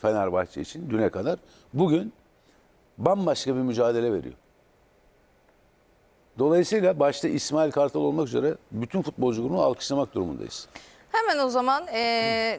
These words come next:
Speaker 2: detaylandırmadan önce şöyle pas atayım Mehmet Emin Uluç'un bıraktığı noktadan.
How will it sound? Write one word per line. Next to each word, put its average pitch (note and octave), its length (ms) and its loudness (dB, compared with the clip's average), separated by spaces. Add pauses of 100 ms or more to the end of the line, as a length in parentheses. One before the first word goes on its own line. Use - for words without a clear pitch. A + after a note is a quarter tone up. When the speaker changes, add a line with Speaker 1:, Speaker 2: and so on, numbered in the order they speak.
Speaker 2:
detaylandırmadan C4+ 880 0
önce A3 360 -2 (260)
şöyle C4+ 440 2
pas G#3 300 -4
atayım G3+ 440 -4
Mehmet G#3+ 280 -2
Emin G#3+ 160 -2
Uluç'un A3 360 -4
bıraktığı G#3+ 460 0
noktadan. G#3+ 540 -2